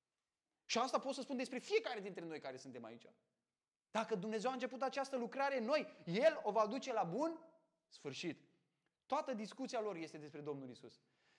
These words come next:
Știți ce e un lucru interesant? Nici dușmanii lui Hristos nu sunt indiferenți la Hristos. Iisus este o per-, persoană fascinantă, formidabilă. N-ai cum, domnule, să stai în prezența Lui să n-ai nicio reacție. Nu există. Nu ai cum să stai în prezența Lui să nu ai nicio reacție. Imposibil.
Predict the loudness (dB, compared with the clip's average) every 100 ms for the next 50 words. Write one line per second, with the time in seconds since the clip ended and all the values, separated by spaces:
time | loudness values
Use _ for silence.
0 | _ -16 -10 -6 -4 -4 -6 -4 -2 -2
1 | -6 -6 -4 -4 -4 -6 -10 _ -6 -4
2 | -2 -2 -2 -2 -4 -8 -16 -12 -10 -8
3 | -8 -6 -8 -8 _ -12 -10 -8 -8 -8
4 | -8 -8 -8 -10 -12 -14 -16 -18 _ _
5 | -10 -8 -10 -10 -10 -6 -6 -6 -10 -12
6 | -8 -8 -8 -10 -8 -8 -8 -10 -10 -12
7 | -8 -6 -4 -4 -6 -8 -14 _ _ -8
8 | -6 -4 -6 -4 -4 -6 -6 -6 -6 -6
9 | -6 -4 -4 -6 -8 -8 -8 -8 -8 -6
10 | -4 -4 -8 -12 -16 _ _ _ -10 -6
11 | -4 -6 -6 -6 -6 -6 -10 -10 -14 -18
12 | -6 -4 -4 -8 -10 -8 -10 -10 -10 -12
13 | -10 -12 -12 -12 -14 -12 -14 -16